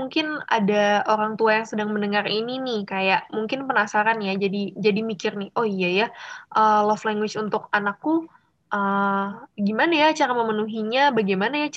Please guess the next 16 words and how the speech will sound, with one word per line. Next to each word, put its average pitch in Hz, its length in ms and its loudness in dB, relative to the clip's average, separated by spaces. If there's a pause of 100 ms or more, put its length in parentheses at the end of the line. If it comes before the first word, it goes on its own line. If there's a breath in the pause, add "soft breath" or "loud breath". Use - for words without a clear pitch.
cara 220 160 4 (600)
aku 220 180 -6 (120)
tahu 202 220 6 (120)
love 214 200 0
language 208 360 -4
anakku 190 260 0 (160)
apa?" 233 500 6 (100)
gitu. 196 200 -6 (600 loud breath)
Dan 208 160 4 (460)
gimana 220 380 0
sih 339 180 0
cara 254 240 4
menerapkannya? 208 640 -2 (100)
Nah, 202 180 -2
itu 202 120 -8 (100)
mungkin 285 320 -6